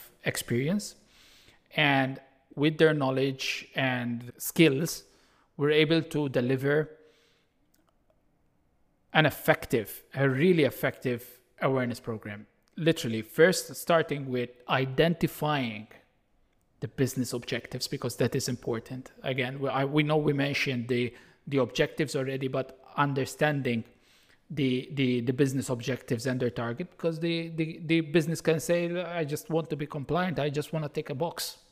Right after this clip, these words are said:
right? So, um, I, I don't believe that that should be the, the target for any business, but,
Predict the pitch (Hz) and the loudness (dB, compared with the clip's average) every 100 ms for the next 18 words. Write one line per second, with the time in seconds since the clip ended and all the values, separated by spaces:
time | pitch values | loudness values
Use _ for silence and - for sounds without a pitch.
0 | - 139 165 - - 143 139 - - - | -2 -2 -2 -6 2 4 4 -2 -20 -20
1 | - - - 131 - - 156 156 170 151 | -20 -20 -18 -12 -6 -6 -6 -8 -4 -4
2 | 147 - - - - - - 131 135 151 | -4 -10 -20 -20 -20 -18 -8 -4 4 4
3 | 139 139 139 139 135 - - 160 147 - | 6 4 4 2 0 -4 -2 2 2 2
4 | 147 123 131 135 131 135 139 - 143 139 | 0 2 2 2 4 2 0 -2 -2 6
5 | 165 160 135 - 147 175 147 131 123 156 | 8 8 6 4 6 6 6 2 0 -4
6 | 165 170 170 - | -2 -4 -4 -12